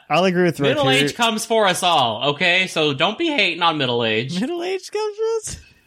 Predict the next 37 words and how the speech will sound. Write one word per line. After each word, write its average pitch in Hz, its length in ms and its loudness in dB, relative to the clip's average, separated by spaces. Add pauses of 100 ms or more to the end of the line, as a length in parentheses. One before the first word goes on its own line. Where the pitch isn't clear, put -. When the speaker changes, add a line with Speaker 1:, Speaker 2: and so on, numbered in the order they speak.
(260)
Speaker 3:
<laughs> 392 1000 -2
Speaker 1:
I 151 180 2
just 214 180 0
think 214 180 0
Rhyperior 147 880 2
is 135 280 0
fat, 120 440 0 (160)
is 151 320 2
fat 151 460 2
and 120 600 0
not 120 240 0
fun. 95 420 -4 (460)
Speaker 2:
It 208 160 2
made 262 200 2
Rhydon 196 440 2
ironically 143 680 0
much 110 280 -6
better 113 240 0
with, 104 220 -8
uh, 104 300 -2
Eviolite, 113 480 -2
which 117 140 -2
I 107 80 0
enjoyed. 101 360 -2
Speaker 3:
Yeah. 98 160 -4
Speaker 1:
Uh, 135 340 0
it 127 80 -4
did 160 160 2
do 175 180 0
that. 135 340 0 (420)
It 165 140 -6
also 180 260 2
has 185 160 2
the 170 100 0
Pokedex 139 420 0
entries 165 340 0
where, 131 360 2